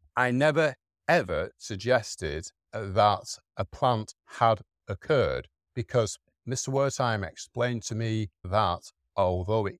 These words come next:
could be done, the resulting impression would not get past a professional fingerprint expert who knew what he was doing. So prior to the trial,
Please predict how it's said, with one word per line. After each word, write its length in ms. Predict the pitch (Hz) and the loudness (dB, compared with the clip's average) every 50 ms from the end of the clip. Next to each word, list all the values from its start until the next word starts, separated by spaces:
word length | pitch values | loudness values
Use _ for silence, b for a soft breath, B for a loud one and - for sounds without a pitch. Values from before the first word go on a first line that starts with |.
| _ _ | _ _
could 200 | - 92 85 - | -10 -10 -10 -8
be 120 | 101 90 | -10 -6
done, 380 | 95 - 180 190 196 196 185 165 _ _ _ _ _ _ - | 2 6 8 10 10 8 6 2 _ _ _ _ _ _ -2
the 120 | 113 113 | -2 0
resulting 500 | 113 123 104 127 139 131 - - 135 120 | 0 0 0 0 0 0 0 -2 -2 0
impression 640 | 117 113 104 - 135 135 - - - 120 117 110 - _ _ _ _ | 0 0 2 4 4 4 4 2 -2 -4 -4 -6 -8 _ _ _ _
would 220 | - 117 123 113 101 | -4 -2 -2 0 2
not 500 | 113 110 110 123 127 120 - - - - _ - 101 | 2 2 4 4 4 2 0 -4 -16 -18 _ -10 -4
get 340 | 92 107 104 98 87 - _ _ _ | 2 4 4 4 4 0 _ _ _
past 640 | - - 92 78 73 73 73 - - - - - _ _ - | -4 -2 -2 0 -2 -4 -6 -10 -16 -18 -18 -20 _ _ -6
a 380 | 92 82 80 80 80 78 76 76 _ _ | -4 -2 -2 -2 -4 -4 -6 -8 _ _
professional 640 | - 92 - - 95 92 - - 98 85 82 - _ _ | -10 -4 0 0 0 0 -2 -6 -8 -8 -8 -10 _ _
fingerprint 720 | - - - 147 143 139 117 117 - - 101 95 90 - - _ _ - | -12 -8 -4 -2 -2 -2 -2 -2 -2 -4 -4 -4 -6 -10 -14 _ _ -4
expert 460 | 85 80 - - - - 82 78 76 - _ | -4 -4 -4 -6 -8 -6 -6 -6 -6 -8 _
who 140 | - 98 90 | -10 -8 -6
knew 360 | 82 82 85 82 78 78 80 - _ _ _ _ | -6 -6 -6 -6 -8 -8 -10 -12 _ _ _ _
what 200 | - 98 87 85 | -10 -8 -6 -6
he 80 | 78 80 | -4 -6
was 180 | 73 76 73 - | -6 -8 -10 -8
doing. 380 | - 95 92 87 73 65 64 - _ _ _ _ _ _ _ _ | -4 -4 -2 -2 -4 -6 -8 -12 _ _ _ _ _ _ _ _
So 360 | - - 247 233 208 185 175 - | 0 4 6 6 6 6 2 0
prior 280 | - - 143 123 120 110 | 2 4 4 4 4 2
to 100 | - 104 | -2 -6
the 120 | 92 92 | -10 -8
trial, 500 | - - 110 98 82 73 64 64 64 - | -4 0 2 2 2 2 0 -2 -6 -12